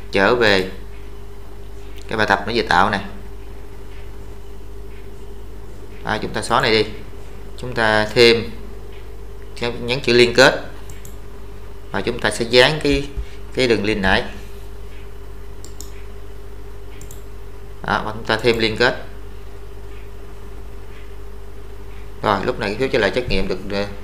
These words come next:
à, được, à, hiện, thể hiện trên đây. Rồi bây giờ đó là cách tạo ra một cái phiếu trả lời trắc nghiệm của một đề thi. Rồi ra đây thang điểm,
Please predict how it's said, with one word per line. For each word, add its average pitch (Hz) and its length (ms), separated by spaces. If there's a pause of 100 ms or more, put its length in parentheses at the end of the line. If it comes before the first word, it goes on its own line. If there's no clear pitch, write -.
(480)
à, 101 220
được, 98 360
à, 104 440 (880)
hiện, 98 200
thể 113 100
hiện 104 120
trên 107 120
đây. 107 180 (800)
Rồi 98 120
bây 107 140
giờ 101 140
đó 101 140
là 110 140
cách 113 220
tạo 95 240
ra 107 100
một 101 160
cái 127 80
phiếu 143 120
trả 117 60
lời 92 160
trắc - 140
nghiệm 90 200 (460)
của 104 120
một 117 80
đề 95 120
thi. 107 360 (760)
Rồi 98 260
ra 107 80
đây 113 200
thang 110 220
điểm, 101 320